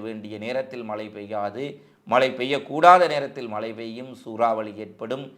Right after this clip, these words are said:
மண் சரிவு ஏற்படும், எரிமலை வெடிக்கும் என்று இயற்கையில் சொல்லி இருக்கின்றார்கள். ட்ரம்பினுடைய ஆட்சி வந்த பின்னர் தொடர்ச்சியாக அமெரிக்கா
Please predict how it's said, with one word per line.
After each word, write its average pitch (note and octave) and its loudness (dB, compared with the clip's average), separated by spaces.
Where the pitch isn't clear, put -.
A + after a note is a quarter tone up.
மண் D#3 2
சரிவு A2+ -4
ஏற்படும், A#2+ -12
எரிமலை C#3 -2
வெடிக்கும் A#2 -10
என்று A2+ -10
இயற்கையில் A#2+ -10
சொல்லி B2 -10
இருக்கின்றார்கள். F#2+ -16
ட்ரம்பினுடைய F#3+ 6
ஆட்சி D3 0
வந்த A#2 -10
பின்னர் C#3+ -10
தொடர்ச்சியாக C#3+ -2
அமெரிக்கா A2 -10